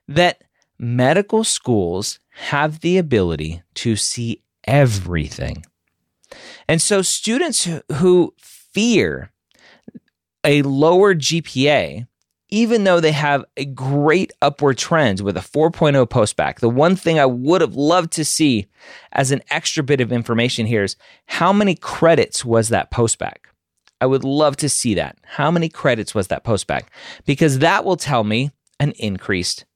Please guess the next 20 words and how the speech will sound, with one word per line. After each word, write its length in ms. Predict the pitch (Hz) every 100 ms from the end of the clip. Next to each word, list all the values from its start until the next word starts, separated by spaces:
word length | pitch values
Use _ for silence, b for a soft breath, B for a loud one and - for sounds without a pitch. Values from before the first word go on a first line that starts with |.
| _
trend. 520 | - 170 110 57 - _ _ _ _ B B B -
It 140 | -
sounds 460 | - - 196 247 226
like 220 | 185 -
potentially 600 | 160 - 160 160 170 156
junior 460 | 127 - 120 127 127
and 160 | 107 101
senior 380 | - 127 135
year 440 | 127 117 135 156 - -
were 180 | 113 107
good 300 | 101 104 -
as 220 | 92 95
well. 340 | 107 135 147 147 B B B -
And 140 | 131
then 160 | 127 117
this 160 | 104
postbac, 560 | - - 170 - 85 -
how 300 | - - 131
many 180 | 127 110
trends? 460 | - 147 87 -